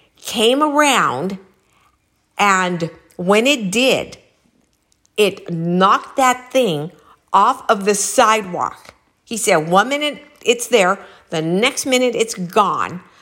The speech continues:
because the rear of that car just came around and struck that thing and knocked it somewhere, just knocked it off of that sidewalk. When that happened,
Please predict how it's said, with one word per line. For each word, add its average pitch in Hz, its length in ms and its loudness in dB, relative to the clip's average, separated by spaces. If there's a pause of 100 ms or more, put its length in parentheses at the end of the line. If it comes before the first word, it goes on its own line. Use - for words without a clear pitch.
(100)
because 190 560 -2
the 175 160 2
rear 196 640 0 (240)
of 170 180 -4
that 196 280 2
car 147 500 -2 (480)
just 170 320 -6
came 233 260 -2
around 196 540 0 (260)
and 151 140 -8
struck - 680 -2
that 202 360 0
thing 156 420 -4 (360)
and 185 340 0
knocked 196 400 0
it 151 180 -4 (220)
somewhere, 214 840 -2 (260)
just 202 220 -2
knocked 196 400 0
it 285 240 -4
off 196 420 0
of 185 120 -2
that 165 240 0
sidewalk. 262 800 -2 (1800)
When 233 360 2
that 269 260 2
happened, 233 680 -2